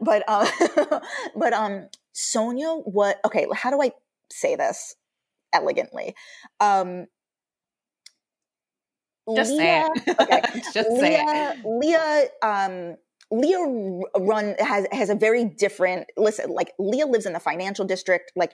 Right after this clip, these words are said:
Speaker 1: she's, she's actually, like, cool and young and, like, with it, and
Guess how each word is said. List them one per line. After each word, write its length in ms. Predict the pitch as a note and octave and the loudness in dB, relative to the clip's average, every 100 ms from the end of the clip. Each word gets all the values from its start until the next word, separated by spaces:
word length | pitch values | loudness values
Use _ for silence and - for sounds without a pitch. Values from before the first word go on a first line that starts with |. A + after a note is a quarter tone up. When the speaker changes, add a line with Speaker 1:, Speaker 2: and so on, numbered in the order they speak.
| _ | _
Speaker 1:
she's, 420 | - A3+ G3+ F#3 _ | -8 -2 -2 -4 _
she's 220 | - C#4 C#4+ | -4 0 0
actually, 320 | D#4 - C4 | -2 2 2
like, 160 | A3 - | 2 -4
cool 460 | - B3+ G#3+ G3 G3 F#3 | -4 2 4 4 2 0
and 120 | F3+ | 0
young 380 | F#3 F3+ F3 F3 - | 2 2 -2 -6 0
and, 200 | E3+ E3+ | 0 0
like, 140 | D#3+ _ | -6 _
with 300 | D3+ F3 F#3 | 2 2 4
it, 220 | G#3+ G#3 - E3+ | 2 2 0 0
and 280 | D#3+ D#3 | 2 0